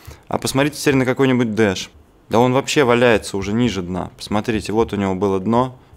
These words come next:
глобальное. Это шестьдесят два. И то это нижняя граница дна. Это всё было дно. И двести — это тоже было дно.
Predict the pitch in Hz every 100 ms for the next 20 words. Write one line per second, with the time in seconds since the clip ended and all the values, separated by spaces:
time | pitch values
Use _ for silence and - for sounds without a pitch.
0 | - 104 101 104 92 90 87 - - _
1 | - 101 - 107 101 98 95 - - _
2 | - - - - 110 98 98 113 113 -
3 | _ - - _ - - 95 120 104 107
4 | 120 117 113 101 107 110 101 - 95 98
5 | 90 90 - 147 127 110 110 107 110 95
6 | 95 123 123 110 98 95 113 101 98 98
7 | 98 95